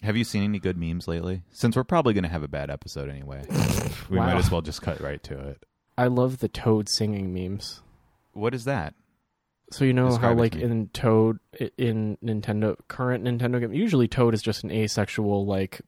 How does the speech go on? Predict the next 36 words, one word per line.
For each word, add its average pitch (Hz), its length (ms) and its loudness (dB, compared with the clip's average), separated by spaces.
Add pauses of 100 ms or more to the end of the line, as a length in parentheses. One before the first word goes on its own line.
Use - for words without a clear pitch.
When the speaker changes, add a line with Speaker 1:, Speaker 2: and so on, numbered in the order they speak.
(100)
Speaker 2:
being 101 600 0
with 92 140 -4
a 101 60 -4
hat, 95 400 -2
right? 107 320 2 (720)
Speaker 1:
You 214 140 -4
think 247 160 -2
of 233 80 -4
Toad 226 180 2
as 220 100 4
asexual? 208 640 -4 (120)
Speaker 2:
Yeah, 180 300 8
Speaker 1:
I 180 80 6
Speaker 2:
he's 226 80 10
Speaker 1:
always 240 200 6
thought 202 120 2
he 170 60 2
was 123 120 0
a 90 40 -6
child, 82 520 -2
a 78 40 -4
m-, 87 320 -6
male 101 300 0
child. - 480 -8 (260)
Speaker 2:
Well, 339 240 6
no, 339 220 6
'cause 190 200 4
in 196 160 4
the 180 340 6
original 165 460 4
Nintendo 160 460 4
one, 120 140 4
he's 110 180 -2
a 107 60 0
tall 170 260 2
man. 98 340 -4